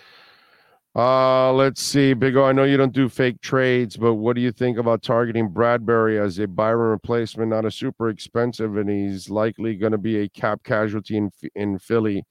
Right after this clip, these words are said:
Um, I have no problem. Bradbury's a, a good player.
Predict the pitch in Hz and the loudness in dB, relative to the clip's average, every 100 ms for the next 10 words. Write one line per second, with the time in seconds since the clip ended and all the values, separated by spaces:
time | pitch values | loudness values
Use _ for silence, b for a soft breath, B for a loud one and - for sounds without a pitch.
0 | b b b b b b 120 123 120 117 | b b b b b b -2 2 2 0
1 | 117 113 139 160 151 135 - 113 120 135 | -2 0 0 2 2 2 2 0 0 0
2 | 135 117 113 120 127 127 104 117 107 - | -2 0 0 0 2 2 2 2 2 0
3 | 101 92 117 - 131 135 | -4 -2 -2 2 2 2